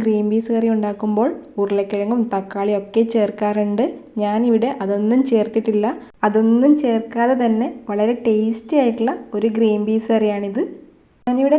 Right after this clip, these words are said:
തയ്യാറാക്കിയ ഗ്രീൻ പീസ് കറിയിൽ അധികം മസാലപ്പൊടികളും മറ്റ് ഇൻഗ്രീഡിയൻസ് ഒന്നും ചേർത്തിട്ടില്ല. അധികം ചേരുവകളൊന്നും ചേർക്കാതെ വളരെ എളുപ്പത്തിൽ തയ്യാറാക്കിയെടുക്കാൻ പറ്റിയ ഒരു കറിയാണ് ഇന്നത്തെ റെസിപ്പി. അപ്പോൾ ഇന്നത്തെ ഗ്രീൻ പീസ് കറി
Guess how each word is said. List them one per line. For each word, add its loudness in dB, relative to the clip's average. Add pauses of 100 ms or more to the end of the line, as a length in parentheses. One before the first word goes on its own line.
തയ്യാറാക്കിയ 0
ഗ്രീൻ 0
പീസ് 0
കറിയിൽ -2 (360)
അധികം 0
മസാലപ്പൊടികളും 0 (240)
മറ്റ് -6
ഇൻഗ്രീഡിയൻസ് 2
ഒന്നും 0 (100)
ചേർത്തിട്ടില്ല. -2 (760)
അധികം 4 (100)
ചേരുവകളൊന്നും 4
ചേർക്കാതെ 0 (240)
വളരെ 2 (100)
എളുപ്പത്തിൽ 0 (220)
തയ്യാറാക്കിയെടുക്കാൻ 0
പറ്റിയ 0 (220)
ഒരു 0 (100)
കറിയാണ് 2 (420)
ഇന്നത്തെ 0
റെസിപ്പി. 0 (420)
അപ്പോൾ 0
ഇന്നത്തെ 0 (100)
ഗ്രീൻ 0
പീസ് 0
കറി 2